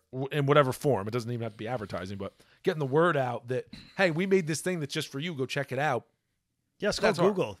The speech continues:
Speaker 2: They eat, they take all your information. They know everything you want. <laughs>
Speaker 1: Yeah, but they don't push it unless it's mainstream, right? There's still, there's still a mainstream bias going on. Like, the system is biased towards that mainstream garbage, so it's gonna push it, right? And you still,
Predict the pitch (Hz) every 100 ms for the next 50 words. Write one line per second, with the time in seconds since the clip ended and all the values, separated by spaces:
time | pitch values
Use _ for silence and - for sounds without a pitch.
0 | - 143 165 185 151 175 190 156 170 180
1 | 185 185 170 170 175 - 143 151 151 147
2 | 151 160 - 170 156 151 - - 170 -
3 | - 131 95 - _ - 135 147 143 160
4 | - 139 113 113 120 143 170 165 - 80
5 | 85 131 131 156 - 208 185 - - -
6 | 170 - 214 190 165 160 180 190 190 -
7 | 165 170 160 143 170 170 156 - 127 110
8 | 107 92 85 117 147 - 220 214 185 135
9 | 165 170 170 - 143 139 120 135 120 123
10 | 123 113 127 120 117 - _ _ - 131
11 | 120 107 110 123 131 135 135 165 165 -
12 | 226 - 143 _ _ _ _ _ 117 139
13 | 147 151 156 - - 202 -